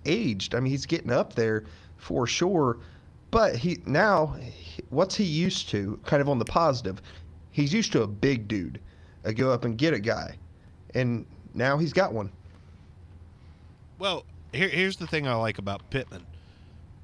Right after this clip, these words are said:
Speaker 2: I, I think Rivers still has a good year in him. We forget
Speaker 1: Okay.
Speaker 2: that the Chargers line was awful.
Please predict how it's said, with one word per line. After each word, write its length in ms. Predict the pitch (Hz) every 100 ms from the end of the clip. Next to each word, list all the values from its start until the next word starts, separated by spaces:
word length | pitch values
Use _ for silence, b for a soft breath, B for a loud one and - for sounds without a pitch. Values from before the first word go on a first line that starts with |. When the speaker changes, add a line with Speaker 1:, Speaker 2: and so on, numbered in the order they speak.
| - -
Speaker 2:
I, 200 | 131 139
I 100 | 120
think 220 | 135 135 135
Rivers 320 | 127 139 135
still 240 | - 139
has 220 | 127 127 123
a 40 |
good 220 | 117 123
year 220 | 113 110
in 80 | 95
him. 160 | 90 95 - - - - -
We 140 | 120
forget 360 | 117 117 127 151
Speaker 1:
Okay. 80 | 117
Speaker 2:
that 120 | 120
the 80 | 117
Chargers 500 | - 123 123 117 101
line 380 | 110 110 107
was 160 | 98 90
awful. 400 | 92 85 - -